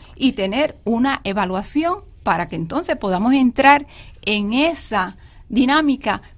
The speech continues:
de poder revertir esa condición. Recuerden que le dije que el hígado se regenera. Así es que, este, yo quiero darle unas señales. ¿Por qué? Porque el problema es que esta condición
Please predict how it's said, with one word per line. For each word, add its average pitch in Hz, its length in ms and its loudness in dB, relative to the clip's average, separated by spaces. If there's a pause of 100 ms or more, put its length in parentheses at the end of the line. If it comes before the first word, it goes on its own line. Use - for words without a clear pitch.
(240)
de 196 300 2
poder 214 480 0 (200)
revertir 220 580 4
esa 226 240 -2
condición. 208 500 -8 (240)
Recuerden 226 320 -4
que 302 100 -4
le 285 140 -2
dije 285 240 -2
que 202 100 -8
el 196 100 -8
hígado 202 460 -4 (540)
se 254 420 -4
regenera. 170 720 -6 (340)
Así 254 460 0
es 302 180 -2
que, 185 360 -4 (420)
este, 202 640 -2
yo 185 160 -4
quiero 254 220 0
darle 220 460 2 (300)
unas 240 260 -2
señales. 247 720 -2 (340)
¿Por 226 200 -6
qué? 311 160 -4
Porque 202 520 -8
el 196 160 -10
problema 226 440 -8
es - 240 -18 (380)
que 220 80 -14
esta 208 180 -12
condición 254 720 -6